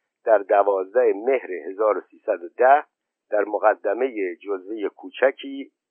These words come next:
در سی و شش صفحه که درباره ادبیات عوام منتشر می‌کند، می‌نویسد: "ایران رو به تجدد می‌رود.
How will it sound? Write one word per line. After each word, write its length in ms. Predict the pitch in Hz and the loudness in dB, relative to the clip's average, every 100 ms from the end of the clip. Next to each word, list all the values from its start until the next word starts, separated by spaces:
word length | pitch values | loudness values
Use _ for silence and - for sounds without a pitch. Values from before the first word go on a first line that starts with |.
| - | -2
در 140 | 101 - - | 0 0 -6
سی 100 | 82 | -12
و 40 | |
شش 300 | - 95 - | -8 -10 -6
صفحه 460 | 80 76 117 135 147 _ _ _ _ _ _ _ _ - | -6 -4 0 0 0 _ _ _ _ _ _ _ _ -6
که 80 | 139 | 4
درباره 680 | 139 135 131 135 160 131 - | 6 8 8 8 6 2 2
ادبیات 760 | - 110 104 104 104 107 98 - - - | 2 4 2 0 -2 2 2 2 -4 4
عوام 540 | 104 98 104 104 104 | 4 6 2 2 -2
منتشر 420 | 101 113 101 110 107 | -4 -4 -8 -8 -8
می‌کند، 580 | 107 - 123 160 165 _ | -8 -4 2 4 4 _
می‌نویسد: 680 | 120 110 107 101 - 127 127 - _ _ _ _ _ _ _ _ | -8 -4 -4 -6 0 2 2 -2 _ _ _ _ _ _ _ _
"ایران 440 | 135 143 151 175 165 | -6 4 6 6 4
رو 180 | 165 165 | -2 0
به 180 | 147 - | 0 2
تجدد 600 | 123 104 117 - 156 - | 2 4 2 2 0 0
می‌رود. 440 | 90 80 69 65 | -4 -6 -4 -6